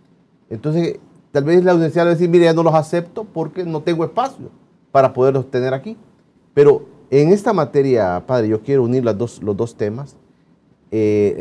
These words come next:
el déficit que tenemos de educación, ¿qué opciones tienen los jóvenes nuestros? Irse para Estados Unidos.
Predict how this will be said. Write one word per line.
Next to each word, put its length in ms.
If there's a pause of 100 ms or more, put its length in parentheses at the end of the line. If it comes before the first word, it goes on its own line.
el 120
déficit 500
que 120
tenemos 420
de 80
educación, 680 (960)
¿qué 100
opciones 320
tienen 240
los 100
jóvenes 440
nuestros? 520 (200)
Irse 320
para 160
Estados 360
Unidos. 360